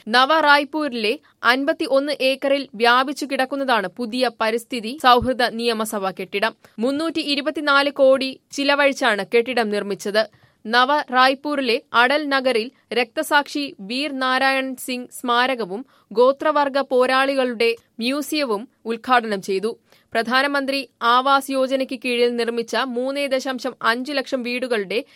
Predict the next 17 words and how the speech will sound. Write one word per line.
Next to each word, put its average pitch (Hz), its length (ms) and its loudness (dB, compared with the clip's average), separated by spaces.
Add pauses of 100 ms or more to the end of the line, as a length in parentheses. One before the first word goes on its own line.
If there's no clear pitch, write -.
(180)
ഗൃഹപ്രവേശന 262 720 0
ചടങ്ങിലും 233 600 -2 (100)
മോദി 220 380 0 (100)
പങ്കെടുത്തു. 196 540 -4 (340)
ലോക 269 340 6
സമാധാനമെന്ന 262 1080 -2
ആശയം 233 600 -2
ഇന്ത്യയുടെ 262 580 -2
അടിസ്ഥാന 262 520 -2
ചിന്താഗതിയാണെന്ന് 240 1080 -2 (520)
ബ്രഹ്മകുമാരി 285 800 2
ശാന്തി 294 680 2
ശിഖർ 294 420 -4
ധ്യാന 240 500 -2
കേന്ദ്രം 277 480 -2
ഉദ്ഘാടനം 262 600 -2
ചെയ്ത 254 240 -4